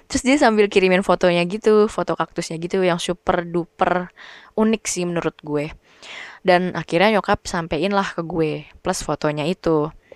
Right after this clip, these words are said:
Nggak pakai pikir lama dong guys, gue langsung bilang,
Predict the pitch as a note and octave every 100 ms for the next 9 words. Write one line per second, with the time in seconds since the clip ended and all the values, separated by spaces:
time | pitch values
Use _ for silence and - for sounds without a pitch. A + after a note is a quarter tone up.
0 | _ _ - - - - E3+ - F3 F#3
1 | F3+ - F3 E3 D#3 F3 E3+ D#3+ D#3 D3+
2 | D#3+ - - - E3+ F#3 F3+ F#3+ F3 E3+
3 | E3 D#3+ D#3+